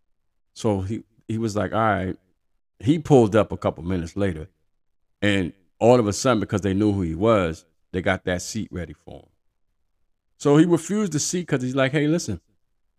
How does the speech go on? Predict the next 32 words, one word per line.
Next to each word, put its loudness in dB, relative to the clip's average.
I -4
just -2
sent 0
my 0
people -2
in -4
here -2
and -4
y'all -4
said -2
y'all 0
ain't -2
had -2
no -6
seats, -4
but -12
I 2
pull -4
up. -6
Y'all -4
wanna -2
give -6
me -4
preferential -12
treatment." -10
So -6
I'm -2
like, -2
"Damn, -2
that's -6
fucked -2
up. 0